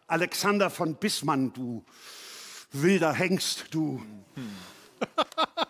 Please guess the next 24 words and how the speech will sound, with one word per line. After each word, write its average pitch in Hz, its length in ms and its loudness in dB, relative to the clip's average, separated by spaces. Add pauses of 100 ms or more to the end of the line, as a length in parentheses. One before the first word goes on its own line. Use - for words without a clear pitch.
(880)
Bisher 208 400 4
laufen 185 340 2
diese 165 240 -4
Spenden 165 500 -2
über 156 300 0
das 143 300 -4
private 143 460 -6
Konto 139 320 -6
meines 123 400 -4 (480)
Schwagers, 135 720 0
der 117 160 -8
ist - 260 -16
Banker. 117 500 -4 (480)
Doch 143 180 -2
dem 175 200 2
wird 165 140 -4
die 151 80 -8
Sache 160 260 -2
nun 143 200 2
zu 113 220 -8
heiß. 131 540 -2 (400)
Und 135 340 2
ich 143 160 -8
weiß, 147 460 -2